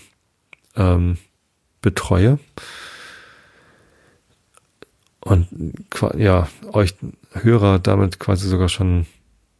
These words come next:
ähm, an diese Plattform heranbringe, aber kann trotzdem nicht davon lassen, weil die Community eben da ist. Das ist ja dieser Login-Effekt.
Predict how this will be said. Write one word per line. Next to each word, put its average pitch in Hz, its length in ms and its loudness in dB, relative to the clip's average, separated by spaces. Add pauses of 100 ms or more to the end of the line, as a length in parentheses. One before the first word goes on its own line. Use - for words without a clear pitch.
(140)
ähm, 85 440 2 (760)
an 90 160 -2
diese 90 240 2
Plattform 87 640 -2 (640)
heranbringe, 117 880 0 (640)
aber 92 500 2 (1000)
kann 95 160 -2
trotzdem - 340 -4
nicht 92 180 0
davon 92 260 2
lassen, 87 320 0 (1040)
weil 95 460 2
die - 180 -6
Community 92 540 0
eben 87 260 4
da 85 160 2
ist. 92 300 -2
Das 92 120 -6
ist 92 60 -4
ja 90 100 2
dieser 87 200 2
Login-Effekt. 90 800 -2